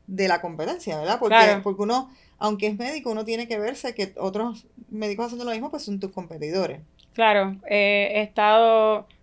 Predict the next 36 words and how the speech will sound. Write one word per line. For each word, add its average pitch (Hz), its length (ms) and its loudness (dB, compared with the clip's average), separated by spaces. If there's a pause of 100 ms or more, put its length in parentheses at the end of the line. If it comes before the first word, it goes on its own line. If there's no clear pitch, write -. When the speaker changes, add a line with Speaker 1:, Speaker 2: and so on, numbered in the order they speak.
(100)
Speaker 2:
desde 202 260 0
que 196 340 2
compré 202 280 0
la 202 80 2
oficina, 226 640 0
pues, 202 240 0
quería 196 280 0
saber 208 360 2
qué 214 100 0
era 214 140 4
lo 202 320 4
top 202 180 2
of 202 140 -6
the 214 100 0
line 208 340 -2 (320)
en 214 140 2
la 214 120 6
odontología 220 800 2
y 196 200 0
no 185 220 -4
son 202 220 0
los 214 120 4
moldes 208 360 4
estos 208 300 0 (100)
con 196 180 -4
los 190 120 -6
que 190 320 -2
me 190 160 -4
tomaban 185 380 0
cuando 196 220 -2
yo 196 60 -2
era 196 140 0
chiquita 190 280 -4
y 196 40 -2
tenía 196 280 0
braces. 214 500 -2